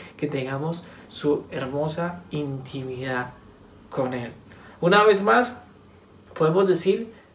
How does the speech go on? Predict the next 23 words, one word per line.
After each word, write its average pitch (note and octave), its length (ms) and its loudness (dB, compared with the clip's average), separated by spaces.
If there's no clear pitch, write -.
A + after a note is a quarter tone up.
Dios E3 260 4
nos F3 160 0
espera E3+ 580 2
y D#3+ 120 -2
una F#3 200 4
vez F#3 240 4
más, E3+ 460 -4
Dios C#3+ 240 -2
quiere E3+ 420 0
que D3 120 -4
nosotros C#3 580 -6
resolvamos D#3 800 0
todas F#3+ 160 6
las F#3 100 4
situaciones D#3+ 500 -4
que - 120 -8
tenemos E3 540 -4
para F3+ 180 12
vivir A3 220 10
en C#4+ 100 -2
esa C#4+ 200 2
armonía, B3 540 2
como, F#3+ 460 0